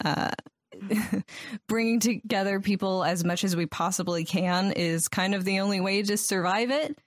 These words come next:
And, um, and especially because Kingdom Hearts is such a global series, I hope that once, when we continue K-, March Caprice into the future, um, there, I hope we will always have, and, uh, no, no, no, we will.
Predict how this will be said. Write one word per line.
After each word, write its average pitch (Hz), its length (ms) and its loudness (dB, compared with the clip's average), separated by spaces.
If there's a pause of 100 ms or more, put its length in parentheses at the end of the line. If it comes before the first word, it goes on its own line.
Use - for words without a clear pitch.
(480)
And, 202 640 2
um, 220 460 2 (560)
and 220 120 0
especially 285 400 0
because 220 340 0
Kingdom 196 260 2
Hearts 196 220 2
is 196 100 2
such 185 200 -2
a 180 80 0
global 175 640 0
series, 175 580 2
I 160 200 2
hope 196 340 2
that 165 360 0 (120)
once, 180 640 -2
when 214 300 2
we 254 120 2
continue 254 520 2
K-, - 260 -2
March 240 300 0
Caprice 247 320 0
into 240 200 2
the 240 100 2
future, 185 540 0 (460)
um, 170 380 2
there, 208 340 0
I 190 180 2
hope 196 320 0
we 185 180 0
will 175 160 2
always 180 420 0
have, 160 440 2 (220)
and, 196 180 0
uh, 180 260 2
no, 254 200 2
no, 240 80 2
no, 175 340 0
we 349 140 2
will. 190 380 0